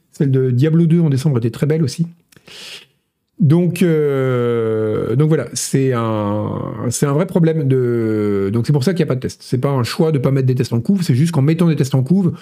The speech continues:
on arrive en retard et c'est pas bon pour le commerce, comme dirait François. Euh, Diablo quatre, pardon, excuse-moi. Oh, pff, Diablo, c'est, Diablo, un Diablo, c'est un Diablo.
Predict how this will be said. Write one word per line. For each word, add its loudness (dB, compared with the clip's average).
on 2
arrive 2
en 0
retard -2
et 0
c'est -2
pas 0
bon 4
pour 2
le 2
commerce, -2
comme 0
dirait 0
François. -2
Euh, 2
Diablo 4
quatre, -2
pardon, 0
excuse-moi. -2
Oh, 0
pff, -10
Diablo, 0
c'est, -2
Diablo, 0
un 2
Diablo, 4
c'est -2
un 0
Diablo. -2